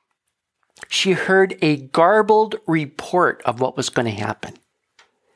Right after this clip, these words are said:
But she believes it. She says, "I am a dead person if I don't do something." Now, everybody else in Jericho heard that.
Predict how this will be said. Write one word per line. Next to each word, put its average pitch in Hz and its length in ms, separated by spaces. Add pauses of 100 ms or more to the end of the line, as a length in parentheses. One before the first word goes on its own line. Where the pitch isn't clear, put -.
(1500)
But 120 140
she - 180
believes 123 500
it. - 180
She - 160
says, - 320 (120)
"I 131 420
am 120 400
a - 140 (180)
dead 131 300
person - 420
if - 160
I 107 100
don't 110 320
do 110 160
something." - 500
Now, 131 320 (140)
everybody 285 540
else 262 240
in 208 140
Jericho 202 500
heard 160 300
that. 123 360